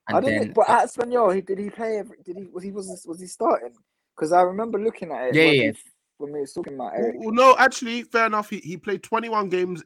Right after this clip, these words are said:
Speaker 3: i-, for Espanyol B, five games for Espanyol. Then he got moved, in the same season, he got moved to Villarreal and played ten games for them. Um, and then he had one full season of
Speaker 2: Yeah,
Speaker 3: thirty-five
Speaker 2: that's what I
Speaker 3: games
Speaker 2: mean. He's
Speaker 3: at,
Speaker 2: not
Speaker 3: at, at
Speaker 1: Okay,
Speaker 2: played
Speaker 1: so,
Speaker 2: one season.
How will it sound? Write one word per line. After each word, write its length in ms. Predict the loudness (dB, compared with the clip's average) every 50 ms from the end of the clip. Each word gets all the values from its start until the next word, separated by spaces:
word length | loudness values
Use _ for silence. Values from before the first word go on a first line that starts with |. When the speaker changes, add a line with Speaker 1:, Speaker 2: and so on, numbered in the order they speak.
| _ -10
Speaker 3:
i-, 100 | -10 -10 _ -14 -20 _ -20 -20 _
for 140 | _ -8 -8 -8
Espanyol 480 | -8 -8 -2 -2 -2 0 -2 -4 -6
B, 280 | -6 -6 -6 -6 -8 -10 _ _ _ -20 -20 -20 _ _ _
five 640 | _ _ -20 -20 -8 0 4 6 6 6 4 2
games 260 | 0 0 2 2 0 0
for 100 | -6 -6
Espanyol. 720 | -6 -6 -6 -4 -2 -2 -2 -2 -2 -4 -4 -4 -6 -8 _ _ _ _ _ _ -6
Then 140 | -6 -4 -2
he 180 | -2 -4 -4
got 280 | -4 -4 -4 -4 -2 -2
moved, 420 | 0 2 2 2 0 -4 -8 -12 -10
in 60 | -8
the 60 | -8
same 220 | -4 -2 -2 -2 -2
season, 260 | -2 -2 -4 -2 -4
he 60 | -6
got 180 | -4 -4 -4 -2
moved 300 | 0 -2 -2 -2 -4 -6 -4
to 300 | -2 -2 -2 -2 -4 -6 _ _ _ _ _ -4
Villarreal 380 | -2 0 0 0 2 2 2
and 120 | 0 0 -4
played 240 | -6 -6 -6 -6
ten 220 | -8 -6 -4 -4 -4
games 320 | -4 -4 -4 -4 -4 -6 -10
for 140 | -10 -8
them. 380 | -6 -4 -4 -4 -4 -6 -8 -10 _ _ _ _ _ _ -6
Um, 180 | -6 -4 -4 -4
and 120 | -4 -4
then 80 | -2 -2
he 80 | -2
had 140 | -2 -2 -4
one 320 | -2 2 2 4 4 2 0
full 260 | -2 -2 -2 -2 -2
season 300 | -2 -6 -6 -6 -6 -8
of 80 | -10
Speaker 2:
Yeah, 60 | -10 -8 -4 -4
Speaker 3:
thirty-five 340 | -2 -2 0 0 2 2 2
Speaker 2:
that's 160 | 2 0 0 0
what 80 | 0
I 80 | 0 0
Speaker 3:
games 100 | 0 -2
Speaker 2:
mean. 220 | -6 -10 -10 -10 -10 -10
He's 180 | -10 -8 -4 -2
Speaker 3:
at, 40 | -2
Speaker 2:
not 100 | -2 0 2
Speaker 3:
at, 100 | 4 8
at 200 | 8 8 8 6
Speaker 1:
Okay, 320 | 4 2 2 4 4 4
Speaker 2:
played 120 | 4 2 2
Speaker 1:
so, 180 | 2 2 4
Speaker 2:
one 240 | 4 4 4 2 0
season. 600 | -4 -4 -4 -2 -2 -2 -6 -8 -8 -8 -12 -18